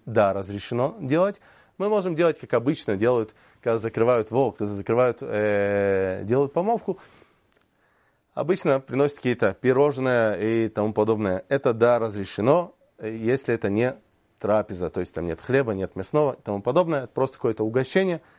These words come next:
Это, да, нам будет разрешаться делать после Рош Ходеш Ав. До этого мы будем делать полноценную трапезу, и мы будем, нам будет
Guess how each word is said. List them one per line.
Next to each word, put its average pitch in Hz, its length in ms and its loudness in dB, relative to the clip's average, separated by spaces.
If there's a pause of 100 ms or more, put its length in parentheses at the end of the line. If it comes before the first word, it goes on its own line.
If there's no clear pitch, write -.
(140)
Это, 123 180 -2
да, 120 220 0
нам 110 180 -2
будет 113 240 -2
разрешаться 107 800 -2
делать 131 360 0
после 120 340 -6
Рош 95 160 -6
Ходеш 92 340 -4
Ав. 85 220 -2 (260)
До 139 160 4
этого 185 300 0
мы 120 100 -6
будем 120 240 -2
делать 143 260 0
полноценную 104 560 -4
трапезу, 147 440 -2 (180)
и 147 220 -8 (160)
мы 110 200 -6
будем, 117 320 -4 (220)
нам 107 200 -2
будет 123 260 -2